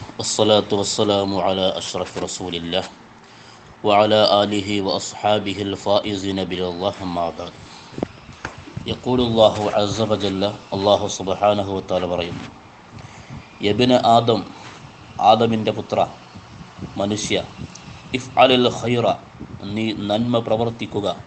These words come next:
കാരണം, فإنه مفتاح الجنة، നന്മയാണ് സ്വർഗത്തിൻ്റെ ചാവി, ويقود إليها، നന്മ ആ സ്വർഗത്തിലേക്ക്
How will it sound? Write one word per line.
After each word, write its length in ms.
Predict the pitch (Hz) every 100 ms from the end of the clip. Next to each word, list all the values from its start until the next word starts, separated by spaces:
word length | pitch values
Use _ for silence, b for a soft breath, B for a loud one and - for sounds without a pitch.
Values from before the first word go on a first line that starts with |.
| - - - - - - - - - -
കാരണം, 400 | 117 110 110 107
فإنه 540 | 104 107 - 117 110 107 107 - 92
مفتاح 500 | 98 98 - 107 95
الجنة، 540 | 104 98 87 95 92 87 - - - - - - - - -
നന്മയാണ് 680 | 104 107 113 131 120 110 107 104
സ്വർഗത്തിൻ്റെ 800 | - - 107 107 113 113 107 98 95 -
ചാവി, 360 | - 98 92 90 - -
ويقود 500 | 104 107 104 127 123 113
إليها، 500 | 101 104 101 87 85 - - - 101
നന്മ 300 | 101 110 110 101 -
ആ 80 | 107
സ്വർഗത്തിലേക്ക് 840 | - 107 110 120 117 104 98 -